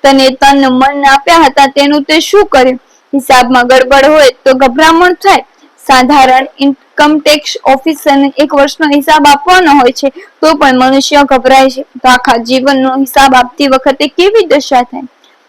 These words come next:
મરણને સુધારવું હોય તો પ્રતિ ક્ષણને સુધારો. આંખનો સદુપયોગ કરો, મનનો સદુપયોગ કરો, ધનનો સદુપયોગ કરો, વાણીનો સદુપયોગ કરો, તો પણ મરણ સુધરશે. ભાગવત મરણ સુધારે છે.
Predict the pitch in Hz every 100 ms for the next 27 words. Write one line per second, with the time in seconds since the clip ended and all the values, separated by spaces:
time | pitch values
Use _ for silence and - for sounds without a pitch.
0 | - 262 277 277 262 254 - 277 269 285
1 | 311 330 330 339 269 - _ 302 277 277
2 | 302 370 359 - 339 320 311 330 349 302
3 | 277 277 254 247 _ _ 262 269 285 269
4 | 277 277 254 262 277 277 262 247 254 -
5 | 381 - 262 294 339 359 370 370 302 330
6 | - 294 285 262 254 240 285 277 277 269
7 | 277 277 254 262 - 269 277 262 269 262
8 | 262 254 339 339 330 311 302 285 - 285
9 | 269 262 - 370 - _ 294 294 277 277
10 | 294 262 254 262 262 - 240 262 262 -
11 | - _ 269 262 277 269 262 254 254 269
12 | 294 285 262 240 247 240 233 -